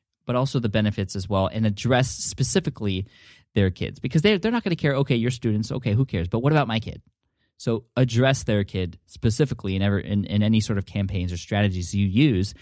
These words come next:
that target the parent. One thing you could do that might be fun to experiment with is a Facebook campaign. So try to determine sort of the average age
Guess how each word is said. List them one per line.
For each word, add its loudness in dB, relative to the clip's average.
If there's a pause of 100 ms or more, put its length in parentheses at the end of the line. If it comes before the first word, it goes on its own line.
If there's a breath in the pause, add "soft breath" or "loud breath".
(180 loud breath)
that -4
target -2
the -6
parent. 2 (200 loud breath)
One 2
thing 2
you 2
could 0
do -2
that 0
might 0
be -2
fun -2
to -6
experiment 0
with -2 (320 loud breath)
is 2
a 2
Facebook 0 (120)
campaign. -4 (260 loud breath)
So 2
try 0
to 4
determine 2
sort -2
of -2
the -6
average 0
age 0